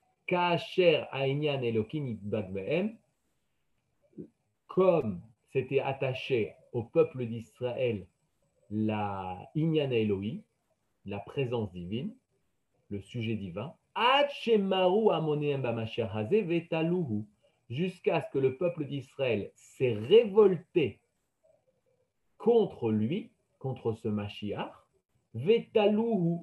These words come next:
et qui l'ont pendu. Veshav Ketzef Matmid Alehem, et à cause du déicide d'avoir tué le Dieu, déicide, Velo Amonam Varetzonam, La Yechidim Aolchim Achar Mashiach,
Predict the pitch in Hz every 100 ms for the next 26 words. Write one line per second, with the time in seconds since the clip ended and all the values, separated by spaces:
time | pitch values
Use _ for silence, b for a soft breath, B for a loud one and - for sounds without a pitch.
0 | - 156 - 165 180 185 - 214 202 135
1 | 139 _ _ _ _ _ _ _ _ _
2 | - 107 143 131 - 214 196 135 131 -
3 | 160 - 151 - 123 123 - 143 165 143
4 | 117 95 95 131 180 - 120 120 - 127
5 | 185 131 104 113 113 98 160 175 170 160
6 | - - 156 107 87 _ _ - 113 135
7 | 127 127 - - - 151 139 92 - _
8 | _ _ - 104 110 92 120 190 - _
9 | _ _ _ _ 104 98 147 147 110 -
10 | 151 170 - _ _ _ _ 107 107 165
11 | 180 196 170 160 151 139 117 120 120 117
12 | 110 110 117 147 175 143 131 123 127 139
13 | 131 110 107 143 110 104 95 - 139 -